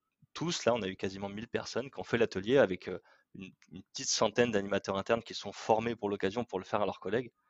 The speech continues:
Donc c'était trop cool, en fait. Et en fait, ça a généré des trucs, heu, assez forts, tu vois. C'est-à-dire que il y a eu, heu, déjà, on a mis en place le fait que dès la fin de l'atelier, les gens devaient voter. Il y avait plusieurs mesures et la direction avait dit : «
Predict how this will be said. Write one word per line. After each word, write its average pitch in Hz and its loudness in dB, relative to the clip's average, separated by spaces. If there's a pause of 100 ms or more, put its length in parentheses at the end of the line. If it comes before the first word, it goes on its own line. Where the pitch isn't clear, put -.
(420)
Donc - -16
c'était - -10
trop - -6
cool, 147 2
en 104 4
fait. - -2 (540)
Et 101 6
en 92 4
fait, - 4 (120)
ça 92 4
a 90 2
généré 98 -2
des 110 0
trucs, - -10
heu, 95 -2
assez 113 0
forts, 123 4
tu - -10
vois. 92 -8 (100)
C'est-à-dire 107 -2
que 92 0 (560)
il 101 2
y 101 6
a 104 8
eu, 113 4
heu, 95 6
déjà, 101 6
on 127 2
a 98 0
mis 104 -4
en 101 0
place 135 2
le - -14
fait 120 0
que - -2 (680)
dès 160 10
la 147 10
fin 165 0
de 165 -6
l'atelier, 117 0
les 101 -4
gens 127 4
devaient 107 2
voter. 110 4
Il 160 6
y 135 4
avait 98 2
plusieurs 131 0
mesures 117 2
et 101 6
la 90 2
direction 98 0
avait 101 0
dit : « 127 -2